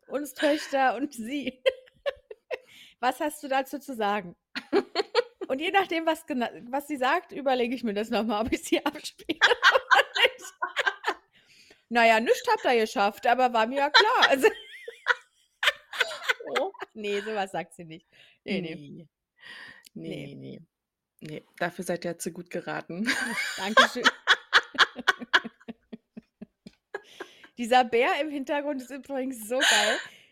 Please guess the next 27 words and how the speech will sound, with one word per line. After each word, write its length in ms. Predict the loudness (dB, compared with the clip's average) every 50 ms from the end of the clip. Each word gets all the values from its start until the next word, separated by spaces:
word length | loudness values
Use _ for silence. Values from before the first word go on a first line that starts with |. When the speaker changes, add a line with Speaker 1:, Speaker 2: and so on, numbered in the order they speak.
| _ -14 -10
Speaker 2:
Das 100 | -8 -6
Speaker 1:
Ich, 120 | -6 -8
<clears throat> 40 | -8
Speaker 2:
ist 80 | -8 -6
geil, 260 | -6 -6 -4 -6 -6
ne? 200 | -6 -8 -10 -12 -2 0
Speaker 1:
der 120 | 0 0 0
sieht, 60 | -2
Speaker 2:
Hi. 220 | -4 -6 -6 -6 -6
Speaker 1:
also, 180 | -6 -6 -6 -6 -12 _ _ _
der 180 | -6 -4 -2 -2
sieht 180 | -2 -6 -6
so 60 | -6 -6
'n 60 | -6
bisschen 200 | -6 -6 -6 -6
aus, 120 | -6 -6 -6
als 140 | -8 -6
wäre 160 | -4 -2 -2 -2
er 60 | -2
müde 400 | -2 -4 -4 -6 -6 -8 -10 -10 -12 _ _ _ _ _ _ _ _ _ _ _ _ _ _
und, 240 | -6 -6 -6 -6 -8
äh, 220 | -8 -8 -6 -4
wäre 120 | -4 -4 -4
im 100 | -4 -6
Sitzen 240 | -8 -12 -8 -4
Speaker 2:
Müde? 60 | -2 0
Speaker 1:
eingeschlafen, 840 | 0 2 0 2 2 4 4 4 2 2 0 -2 -4 -6 -8 -14